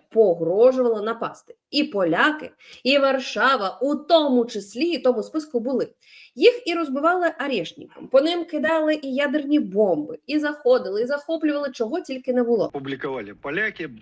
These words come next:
Speaker 2: и там, э, часть, э, беспилотник лежит на земле, почему-то без носа и без хвоста,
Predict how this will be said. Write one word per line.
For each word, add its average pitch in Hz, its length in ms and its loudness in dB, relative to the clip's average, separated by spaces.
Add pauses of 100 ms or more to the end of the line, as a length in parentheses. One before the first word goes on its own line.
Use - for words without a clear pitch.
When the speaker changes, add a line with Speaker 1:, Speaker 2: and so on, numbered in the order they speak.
Speaker 2:
и 117 120 -14
там, 147 360 -10
э, 110 280 -12
часть, 120 500 -6
э, 104 400 -8
беспилотник 139 680 -8
лежит 117 360 -6
на 113 80 -8
земле, 156 500 -6 (380)
почему-то 143 460 -4
без 113 260 -8
носа 185 300 -6
и 120 60 -8
без 123 220 -8
хвоста, - 520 -10